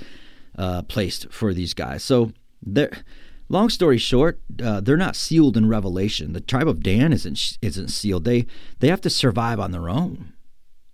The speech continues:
And God doesn't abandon them completely, because then we go back to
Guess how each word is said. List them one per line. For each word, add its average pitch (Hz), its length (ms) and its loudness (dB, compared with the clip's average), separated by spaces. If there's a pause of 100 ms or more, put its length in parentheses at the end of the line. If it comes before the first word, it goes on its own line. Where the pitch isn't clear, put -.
(140)
And 117 320 -4
God 175 160 2
doesn't 139 180 2
abandon 131 320 4
them 107 120 4
completely, - 500 -2
because 110 320 -2
then 180 160 2
we 220 80 8
go 220 100 4
back 139 220 -2
to - 200 -4